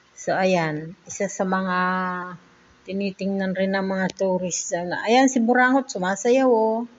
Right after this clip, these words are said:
Oh. Si Chimp, yung isa na yun, eh. Naka-overall, nagta-traffic. Hmm. Ayan, guys, oh. Yan, napatras ako dyan.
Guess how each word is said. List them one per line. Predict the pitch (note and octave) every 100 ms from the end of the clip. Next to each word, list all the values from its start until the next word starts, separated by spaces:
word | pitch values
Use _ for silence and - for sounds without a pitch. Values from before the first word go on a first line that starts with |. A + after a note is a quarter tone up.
| _ _ _ _ _ _ _ _ _ _ -
Oh. | F3+ E3+ E3+ E3 - _ _ _ _ _ _ _ _ _ _ _ _ _ _ _ -
Si | G3
Chimp, | - B3 A#3+ A#3+
yung | A#3+ A#3
isa | A#3 A#3+
na | A#3+
yun, | A#3+ A3+
eh. | F#3 F3+ G3+
Naka-overall, | G3+ - F3 F#3 F3+ E3+ F3+ F#3 F3+
nagta-traffic. | D3+ - E3 E3+ D#3 D#3+ - E2+ - _ _ _ _ _ _ _ _ _ _ _ _ _ _ -
Hmm. | D3+ C#3+ C#3 - -
Ayan, | F#3 F#3 F3+
guys, | E3 D3 - G3+
oh. | D#3+ D3+ - _ _ _ _ _
Yan, | G3+ C4+ B3+
napatras | D#3+ - E3+ - F#3+ E3+
ako | F3 - F3
dyan. | B3 C4+ G3